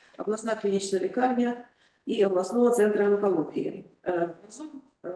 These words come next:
з обласного бюджету було виділено п'ятнадцять цілих сім мільйонів і майже всі вони освоєні. В галузі соціального забезпечення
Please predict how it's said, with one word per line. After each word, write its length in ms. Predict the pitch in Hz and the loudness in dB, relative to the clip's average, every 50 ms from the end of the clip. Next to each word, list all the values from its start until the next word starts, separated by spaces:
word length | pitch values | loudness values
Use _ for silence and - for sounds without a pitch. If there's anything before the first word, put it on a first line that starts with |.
| 180 180 | -10 -10
з 80 | 180 202 | -8 -8
обласного 420 | 202 202 214 208 220 233 208 202 | -6 -6 -6 -6 -4 -4 -4 -2
бюджету 440 | 170 185 202 196 240 226 220 - 196 | -2 -4 -2 0 0 0 2 2 0
було 360 | 170 165 - 202 196 196 180 | 0 2 4 4 6 6 6
виділено 640 | 190 196 185 180 185 175 175 175 175 170 165 160 - - | 6 6 6 6 6 6 6 4 4 2 0 -2 -4 -8
п'ятнадцять 400 | 190 - 214 196 190 196 180 196 | -2 0 2 2 4 4 2 2
цілих 260 | 190 180 175 175 - | 2 2 2 0 -2
сім 180 | - 175 165 - - - - _ _ _ - | -4 -6 -8 -8 -10 -16 -20 _ _ _ 2
мільйонів 500 | 208 208 214 254 294 311 302 294 277 269 - - - - | 2 4 4 4 2 2 0 -2 -4 -4 -4 -8 -8 -2
і 320 | 202 208 202 196 190 190 196 | 0 4 4 6 6 4 4
майже 300 | 208 202 202 196 - 190 | 2 0 -2 -4 -4 -6
всі 200 | - - 254 247 | -8 -8 -8 -4
вони 300 | 220 214 202 202 196 185 | -2 0 2 2 2 0
освоєні. 580 | 196 196 - - - - - - - - - - _ _ _ _ _ _ _ _ _ _ _ _ _ - | -2 -4 -8 -10 -12 -10 -10 -10 -12 -12 -16 -18 _ _ _ _ _ _ _ _ _ _ _ _ _ 2
В 60 | 262 | 4
галузі 340 | 285 359 339 320 302 269 262 | 6 6 6 6 4 2 0
соціального 460 | - 247 240 - 254 269 277 262 247 | -4 -4 -4 -2 -2 -2 -2 -2 -2
забезпечення 840 | 240 240 220 240 233 - - 190 175 151 - - 165 165 160 165 160 | -4 -6 -6 -6 -8 -2 0 0 0 -2 -4 -10 -12 -10 -10 -10 -12